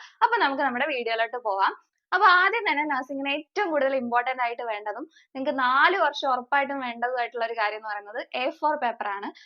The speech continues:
എ ഫോർ പേപ്പർ ആണ് നാല് വർഷത്തേക്ക് നമ്മുടെ ജീവിതം എന്നൊക്കെ വേണമെങ്കിൽ പറയാം. അപ്പൊ ഇത്രയും വർഷം നമ്മൾ എ ഫോർ പേപ്പർ ഒക്കെ മേടിച്ചിട്ടുണ്ടാവുക, നമ്മളിപ്പോ അഞ്ചോ ആറോ എണ്ണം ഒക്കെ വേണമെന്ന് പറയുമ്പോൾ കടയിൽ പോയിട്ട് മേടിക്കുക, അങ്ങനെയായിരുന്നു. പക്ഷെ നഴ്സിംഗിലോട്ട് വരുമ്പോഴത്തേക്ക് അത് അങ്ങനെയല്ല, നമ്മളിനി ബണ്ടിൽ,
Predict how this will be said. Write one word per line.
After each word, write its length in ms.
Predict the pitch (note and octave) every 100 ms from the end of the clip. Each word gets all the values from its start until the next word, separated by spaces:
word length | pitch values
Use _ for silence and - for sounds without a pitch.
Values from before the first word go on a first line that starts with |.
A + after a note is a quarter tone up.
| - -
എ 80 | B3
ഫോർ 220 | - E4
പേപ്പർ 360 | D#4+ D#4 D#4 E4+
ആണ് 440 | C#4 C4 E4 E4+
നാല് 220 | B3+ A#3+
വർഷത്തേക്ക് 500 | C4+ C4 C#4 B3+ B3+
നമ്മുടെ 220 | C4 B3+ C4
ജീവിതം 340 | A#3+ A#3+ A#3+
എന്നൊക്കെ 240 | C4 B3
വേണമെങ്കിൽ 320 | B3 A3+ A#3 A#3+
പറയാം. 380 | A3 G#3 G3 C#4+ - _ - - D4+
അപ്പൊ 140 | D#4
ഇത്രയും 280 | E4 F4 F#4
വർഷം 260 | F4 F4+
നമ്മൾ 180 | D#4+ D#4+
എ 100 | D#4
ഫോർ 180 | D#4+ D4+
പേപ്പർ 240 | D4 C#4+
ഒക്കെ 100 | D4
മേടിച്ചിട്ടുണ്ടാവുക, 800 | D4 C4+ B3+ C#4 C4 B3 B3+ B3+ D4+ - -
നമ്മളിപ്പോ 320 | C#4 C4+ C4
അഞ്ചോ 260 | C4 B3+ C4+
ആറോ 220 | B3+ B3+
എണ്ണം 160 | B3 B3+
ഒക്കെ 80 |
വേണമെന്ന് 340 | B3+ A#3+ A#3+ B3
പറയുമ്പോൾ 500 | A#3 A#3 B3+ D#4 A#3+
കടയിൽ 140 | A3+
പോയിട്ട് 240 | A#3 A#3 A#3+
മേടിക്കുക, 340 | A3+ G3+ A#3
അങ്ങനെയായിരുന്നു. 520 | A3 A3+ G3+ F#3+ B3 - _ -
പക്ഷെ 180 | C#4 D#4+
നഴ്സിംഗിലോട്ട് 560 | C#4+ C#4 E4 F4 F#4
വരുമ്പോഴത്തേക്ക് 460 | F#4+ C#4+ C4 A#3+ B3
അത് 80 | C4
അങ്ങനെയല്ല, 420 | A#3+ B3 G#3 G#3+
നമ്മളിനി 300 | A#3+ A#3+ B3+
ബണ്ടിൽ, 500 | A#3+ A#3 A#3 C4+ D4